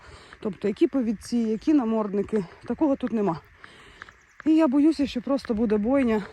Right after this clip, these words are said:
і я теж можу постраждати в місті з пуделем. Бо, звісно, не дам собаку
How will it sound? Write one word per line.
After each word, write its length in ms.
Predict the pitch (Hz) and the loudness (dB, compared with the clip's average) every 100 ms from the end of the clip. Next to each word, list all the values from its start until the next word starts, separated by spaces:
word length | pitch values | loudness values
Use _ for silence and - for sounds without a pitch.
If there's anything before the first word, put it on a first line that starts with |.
| - | -12
і 60 | 233 | -6
я 300 | 220 220 208 - - | 0 0 0 -6 -8
теж 160 | 214 | -6
можу 200 | 214 185 | -2 -4
постраждати 580 | 190 208 226 208 254 269 | -4 -8 -6 -4 -4 -4
в 20 | |
місті 240 | 208 226 208 | -6 -6 -10
з 80 | - | -10
пуделем. 400 | 202 175 180 180 - - - - | -6 -2 -2 -6 -12 -20 -16 -6
Бо, 200 | 180 170 | -4 -2
звісно, 460 | 180 185 262 254 | -4 -2 -2 -2
не 120 | 208 | -4
дам 200 | 196 175 | -2 -4
собаку 480 | 180 185 170 170 190 | -4 -6 -8 -8 -8